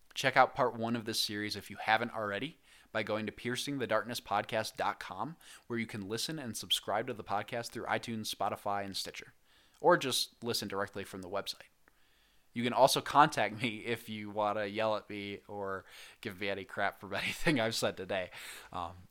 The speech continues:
I definitely welcome any comments or concerns or complaints that anyone might have. And if you have one, please contact me through the website as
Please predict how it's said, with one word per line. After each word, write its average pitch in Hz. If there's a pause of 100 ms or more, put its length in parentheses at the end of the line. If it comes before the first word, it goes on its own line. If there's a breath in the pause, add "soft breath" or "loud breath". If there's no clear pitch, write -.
I 117
definitely 117
welcome 104
any 101
comments 101
or 95
concerns 95
or 98
complaints 95 (340 loud breath)
that 101
anyone 98
might 92
have. 95
And 98 (760)
if 139
you 117
have 120
one, 107
please 113
contact 101
me 95
through -
the -
website -
as 92